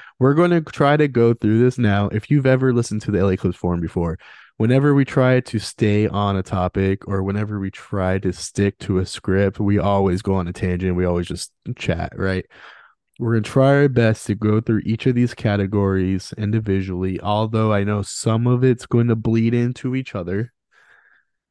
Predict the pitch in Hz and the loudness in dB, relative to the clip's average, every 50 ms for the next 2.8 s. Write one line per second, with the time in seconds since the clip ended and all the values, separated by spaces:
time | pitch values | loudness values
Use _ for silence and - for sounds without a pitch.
0 | _ _ _ - 107 101 107 113 117 120 123 113 110 - - - - 120 107 110 | _ _ _ -4 -2 -2 0 0 0 0 0 0 -2 -4 -10 -4 0 0 2 2
1 | 113 113 117 117 113 - - - - - - - 117 104 98 - - - 101 90 | 2 2 2 2 0 -2 -6 -12 -12 -12 -4 0 0 0 0 -2 -4 -6 -4 -4
2 | 95 - - - - 82 76 - - - 76 78 73 73 90 | -4 -6 -6 -8 -6 -6 -6 -6 -10 -10 -8 -8 -10 -12 -12